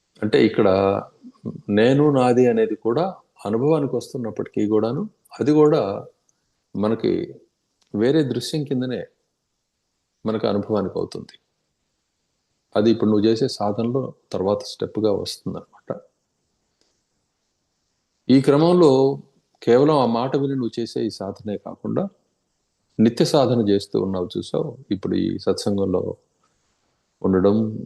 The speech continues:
ఇలా చేసుకుంటూ వెళ్తూ ఉండటమే, అది నీకు ఇంకా ఉపయుక్తం అవుతుంది. క్రమంగా ఆ స్వప్నము ఎవరు తయారు చేశారు, ఎవరి వల్ల ఇది నిలబడి ఉంటుంది ఇత్యాది ప్రశ్నలకి, ప్రశ్నలు ఉదయిస్తే వాటికి జవాబులు దొరుకుతాయి.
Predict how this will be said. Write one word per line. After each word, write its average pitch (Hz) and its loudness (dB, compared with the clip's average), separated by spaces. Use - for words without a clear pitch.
ఇలా 95 -2
చేసుకుంటూ 98 -2
వెళ్తూ 90 -2
ఉండటమే, 90 -4
అది 131 0
నీకు 113 -2
ఇంకా 113 -2
ఉపయుక్తం 120 0
అవుతుంది. 85 -6
క్రమంగా 139 2
ఆ 110 -2
స్వప్నము 131 -2
ఎవరు 110 2
తయారు 117 0
చేశారు, - -6
ఎవరి 117 4
వల్ల 135 6
ఇది 110 4
నిలబడి 104 -2
ఉంటుంది 95 -10
ఇత్యాది 104 2
ప్రశ్నలకి, 127 0
ప్రశ్నలు 147 2
ఉదయిస్తే 139 2
వాటికి 123 -2
జవాబులు 110 -4
దొరుకుతాయి. - -18